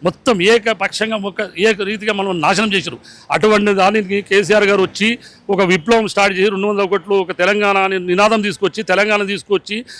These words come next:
ఒక గౌరవ మొట్టమొదటి ముఖ్య-, మన ముఖ్యమంత్రి అయిన ప్రథమ ముఖ్యమంత్రి కేసీఆర్ గారి తొమ్మిదిన్నర సంవత్సరాలు ఆయన చేసిన పనులు జీవితంలో ఎవరు చేయలేడు. ప్రపంచంలో ఆయన ఒక పెద్ద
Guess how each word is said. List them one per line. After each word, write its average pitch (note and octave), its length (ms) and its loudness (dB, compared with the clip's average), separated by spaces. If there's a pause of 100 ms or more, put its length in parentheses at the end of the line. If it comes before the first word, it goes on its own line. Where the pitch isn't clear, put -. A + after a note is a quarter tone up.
(120)
ఒక G#3+ 80 4
గౌరవ G#3+ 460 4 (160)
మొట్టమొదటి G3 600 -2
ముఖ్య-, D#3+ 560 -14
మన E3 140 0
ముఖ్యమంత్రి G3 480 2
అయిన G3 100 2
ప్రథమ F#3 340 -2
ముఖ్యమంత్రి F#3+ 460 -4
కేసీఆర్ F#3 380 -2
గారి F#3 220 -2 (340)
తొమ్మిదిన్నర A#3 560 4
సంవత్సరాలు G#3+ 760 2
ఆయన G3+ 280 0
చేసిన G#3+ 300 2
పనులు G3+ 460 0 (420)
జీవితంలో G#3+ 600 0 (140)
ఎవరు G#3 320 2 (160)
చేయలేడు. A#3 480 4 (100)
ప్రపంచంలో A#3+ 640 2
ఆయన G#3+ 200 0
ఒక G3+ 140 -4
పెద్ద G#3 300 -4